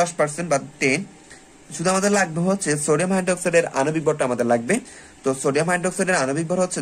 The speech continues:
দেখো সোডিয়ামের হচ্ছে তেইশ আণবিক ভর, অক্সিজেন হচ্ছে ষোলো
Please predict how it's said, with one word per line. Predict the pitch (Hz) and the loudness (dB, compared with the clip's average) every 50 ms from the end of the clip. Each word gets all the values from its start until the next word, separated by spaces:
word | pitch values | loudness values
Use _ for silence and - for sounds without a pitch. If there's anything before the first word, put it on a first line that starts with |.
| 123 123 | 0 0
দেখো | 120 - 147 190 208 - - - - - - - | 2 2 -2 -2 -2 -6 -14 -20 -18 -14 -8 -2
সোডিয়ামের | - 143 139 147 143 151 151 156 | -2 0 2 2 2 0 0 -2
হচ্ছে | 151 160 - - | -2 -4 -4 -2
তেইশ | 170 180 185 - 156 | -2 -2 -2 -2 0
আণবিক | 139 135 127 127 123 113 113 | 0 0 0 -2 -2 0 2
ভর, | 127 151 196 220 - - - - - - - - 127 | 2 2 2 -2 -6 -16 -20 -20 -20 -20 -4 -2 -2
অক্সিজেন | 131 - - 151 156 156 | -2 -2 -4 -4 -4 -2
হচ্ছে | 147 - 147 147 147 | -2 -2 -2 -2 0
ষোলো | - 165 160 170 185 | 0 2 4 4 4